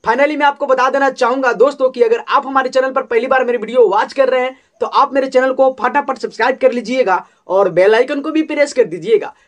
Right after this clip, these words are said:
ताकि किसी भी तरह का जो है मूवी अपडेट आप सभी भाइयों से मिस ना हो या स्टोरी लाइन एक्सप्लेन मिस ना हो। तो finally, मैं आपको बता दूं दोस्तों कि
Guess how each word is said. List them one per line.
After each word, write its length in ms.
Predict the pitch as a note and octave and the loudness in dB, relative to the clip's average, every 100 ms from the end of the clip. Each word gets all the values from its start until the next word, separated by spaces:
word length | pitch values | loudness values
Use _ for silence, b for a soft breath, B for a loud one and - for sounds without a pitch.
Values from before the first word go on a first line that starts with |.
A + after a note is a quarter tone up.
| _ | _
ताकि 200 | F#3+ F#3+ | -10 -10
किसी 260 | - A3+ C4+ | -10 -8 -6
भी 100 | C#4 | -2
तरह 240 | B3 C4+ | 0 0
का 120 | B3+ | -2
जो 140 | G#3 A3 | -4 -2
है 120 | G#3+ | -4
मूवी 360 | F#3 A3+ D4+ D4+ | -4 -4 -2 -2
अपडेट 280 | G3+ G#3 | -2 -4
आप 180 | F#3 G3 | -6 -4
सभी 200 | - G3+ | -2 -2
भाइयों 280 | G3+ F3 A3 | -2 -2 0
से 160 | A3+ G3+ | 0 0
मिस 260 | G3 A3+ | 0 -8
ना 120 | F3+ G#3 | -2 0
हो 200 | G#3+ b b | 0 b b
या 160 | G#3+ A#3+ | -6 -4
स्टोरी 240 | A3+ B3 | 0 0
लाइन 160 | A#3+ A3+ | 2 -2
एक्सप्लेन 380 | A3 G#3+ G#3+ G3+ | -4 -4 -4 -4
मिस 280 | F#3+ G#3+ D3 | -6 -6 -6
ना 120 | D#3 | -6
हो। 200 | C#3+ - b b b _ | -6 -12 b b b _
तो 60 | C4+ | -2
finally, 420 | C4+ C#4 D4 C#4 | 0 -2 -2 -2
मैं 80 | B3 | -2
आपको 240 | C4+ C#4 | -2 0
बता 180 | B3+ C4 | 0 0
दूं 120 | C4+ | -4
दोस्तों 420 | D#3+ A3+ C#4+ A#3 A#3 b b _ | 0 0 2 -2 -2 b b _
कि 360 | A#3+ C4 G#3 | -8 -6 -8